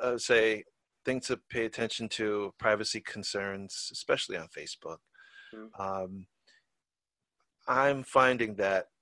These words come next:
Speaker 1: whenever something happens in the news and they're talking about Facebook,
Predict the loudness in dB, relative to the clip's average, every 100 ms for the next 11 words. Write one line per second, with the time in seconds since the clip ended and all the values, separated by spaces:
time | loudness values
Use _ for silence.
0 | -20 -8 -4 2 2 2 2 2 2 -4
1 | _ _ _ -10 -2 0 0 -4 0 -2
2 | -2 -6 -6 -6 -6 -8 -8 -10 -10 -6
3 | -6 -6 -6 -6 -6 -8 -10 -6 -6